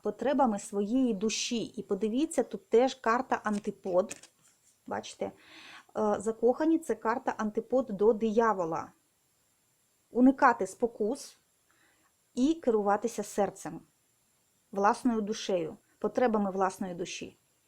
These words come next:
Ось такий вийшов розклад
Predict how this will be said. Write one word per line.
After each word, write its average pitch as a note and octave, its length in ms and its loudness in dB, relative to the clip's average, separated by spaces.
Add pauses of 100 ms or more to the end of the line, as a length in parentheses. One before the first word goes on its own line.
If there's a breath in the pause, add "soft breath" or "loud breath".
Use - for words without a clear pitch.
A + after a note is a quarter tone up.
(1900 loud breath)
Ось C#4 320 6
такий C#4+ 420 2
вийшов B3+ 460 2
розклад B3+ 640 2